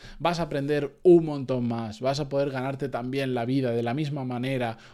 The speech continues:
o mejor. No merece la pena invertir, no merece la pena convivir con este tipo de gente. Yo no digo gentuza porque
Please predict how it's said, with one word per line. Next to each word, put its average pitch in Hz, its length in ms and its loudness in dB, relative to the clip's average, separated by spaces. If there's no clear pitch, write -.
o 143 100 -6
mejor. 123 600 0
No 185 80 -8
merece 196 260 -2
la 156 140 -2
pena 170 260 -2
invertir, 123 400 -4
no 180 160 2
merece 220 300 -2
la 185 140 -4
pena 185 300 2
convivir 151 640 -2
con 147 160 -2
este 160 200 -4
tipo 170 280 -4
de 139 420 -4
gente. 185 520 -6
Yo 101 80 -16
no 127 80 -8
digo 156 140 -2
gentuza 135 480 -10
porque 90 320 -14